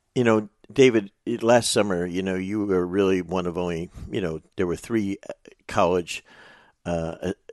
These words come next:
coaches that coached national teams, uh, you being with Australia, Jay Wright, of course, we even being in the U S, and the guy I work with, Luis Guzman, with the Dominican team. Uh, but, you know, talk about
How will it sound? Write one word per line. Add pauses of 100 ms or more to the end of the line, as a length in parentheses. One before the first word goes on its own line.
coaches
that (160)
coached
national
teams,
uh,
you
being
with
Australia,
Jay
Wright,
of
course,
we
even
being
in
the
U
S, (520)
and
the
guy
I
work (100)
with,
Luis (260)
Guzman,
with
the
Dominican
team. (380)
Uh,
but,
you
know, (260)
talk
about